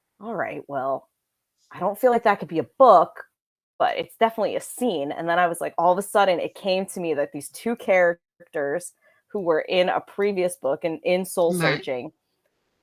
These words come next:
Speaker 1: bring them back for this. And then, but why would they be there? Like, why would, you know, a K-drama actor be at F-, at an F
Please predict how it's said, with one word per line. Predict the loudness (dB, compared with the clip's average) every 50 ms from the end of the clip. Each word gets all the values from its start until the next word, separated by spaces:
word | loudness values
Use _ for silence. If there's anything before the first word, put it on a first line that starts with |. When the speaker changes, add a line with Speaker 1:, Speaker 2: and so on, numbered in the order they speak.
| _ -14
Speaker 1:
bring | -8 -2 2 4 4 6 4 4 4
them | 4 4 4 4 2 2 2
back | 2 2 2 2 0 -2 -4 -6 -14 -20 -20 _
for | _ -16 -16 -10 -4 0 2 4 6 6 6 4
this. | 2 -2 -4 -4 -4 -6 -8 -14 -20 -20 -20 _ _ _ _ _ _ _
And | 0 0 2 4 2
then, | 2 2 2 0 -2
but | -4 -4 -2
why | 0 2 2 4
would | 2 2 2
they | 0 -2
be | -4 -4 -6 -8 -8
there? | -8 -10 -10 -10 -10
Like, | -10 -12 -12 -8
why | -4 -2 -2 -2 -2
would, | -2 -4 -6 -6 -6
you | -8 -10 -10 -8
know, | -6 -6 -4 -4 -6 -6 -10 _ _ _ _ _ _ _ _ _ _ -16
a | -14
K-drama | -6 -2 -2 0 0 0 0 0 0
actor | -2 -4 -4 -4 -2 -2 -2 -2
be | -2 0 0 2
at | 0 0 -4 _ _ _ _ _ _ -14
F-, | -14 -12 -14 -4 0
at | 2 2 2
an | 2 2 0
F | -4 -8